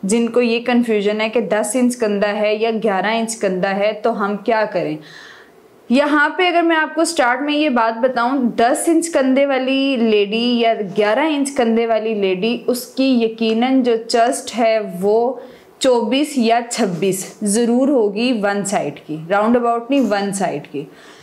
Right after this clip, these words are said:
जिसकी वजह से कंधे पे फ़र्क इस तरह से आता है। अब देखिए, chest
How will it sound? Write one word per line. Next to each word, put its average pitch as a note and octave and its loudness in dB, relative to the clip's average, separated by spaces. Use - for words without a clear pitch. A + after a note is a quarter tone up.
जिसकी D#4 2
वजह E4+ 2
से E4+ 0
कंधे C4+ 2
पे D4+ 0
फ़र्क C4 -2
इस - -4
तरह B3+ 2
से C4+ 0
आता A3 0
है। A#3 2
अब G#3 -6
देखिए, A3+ 0
chest C#4 -2